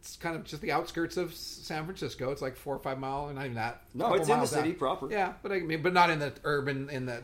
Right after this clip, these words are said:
Speaker 1: it,
Speaker 2: No,
Speaker 1: it,
Speaker 2: it's
Speaker 1: it's,
Speaker 2: not in the
Speaker 1: it's
Speaker 2: financial
Speaker 1: just on the other
Speaker 2: district.
Speaker 1: side of the, of the, um, the Bay Bridge, you know,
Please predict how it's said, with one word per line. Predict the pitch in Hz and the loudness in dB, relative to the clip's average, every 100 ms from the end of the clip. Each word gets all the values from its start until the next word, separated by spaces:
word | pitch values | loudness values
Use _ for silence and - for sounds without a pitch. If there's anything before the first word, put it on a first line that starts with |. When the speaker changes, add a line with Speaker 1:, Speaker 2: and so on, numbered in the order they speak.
| 143 | 2
Speaker 1:
it, | |
Speaker 2:
No, | 185 220 190 | 8 10 10
Speaker 1:
it, | 190 | 6
Speaker 2:
it's | 156 | 6
Speaker 1:
it's, | |
Speaker 2:
not | 233 208 | 6 6
in | |
the | 185 | 6
Speaker 1:
it's | 156 | 2
Speaker 2:
financial | 156 254 | 2 6
Speaker 1:
just | 254 160 | 8 8
on | 214 | 8
the | 196 | 8
other | 190 | 8
Speaker 2:
district. | 175 | 6
Speaker 1:
side | 196 165 160 | 8 8 8
of | 151 120 | 4 2
the, | 147 | 2
of | 135 127 120 | 4 2 0
the, | 127 113 110 | 0 0 -2
um, | 107 101 - | -2 -6 -4
the | 117 | -2
Bay | 131 123 | 0 0
Bridge, | 113 113 104 101 - - - - - - | 0 0 -2 -6 -12 -16 -20 -20 -20 -10
you | 123 | -6
know, | 110 101 | -4 -6